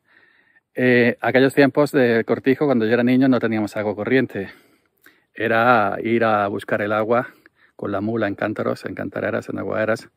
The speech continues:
eh, almacenar en, en cántaros de barro esa agua,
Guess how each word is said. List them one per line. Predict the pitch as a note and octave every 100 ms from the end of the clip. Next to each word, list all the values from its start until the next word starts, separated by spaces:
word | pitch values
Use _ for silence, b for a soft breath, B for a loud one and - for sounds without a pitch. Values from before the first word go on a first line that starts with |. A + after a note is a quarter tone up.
| _ _ _ _ _ _ _
eh, | - A2+ A2
almacenar | A2+ A#2 A#2 G#2+ A#2 A2+ A#2
en, | A#2 A#2 -
en | A2+ A2+
cántaros | G#2+ B2+ B2 G#2+ G2 G2+
de | G2+
barro | G#2+ B2 - G2+ F#2 B B
esa | - - A2
agua, | B2+ A#2+ A#2+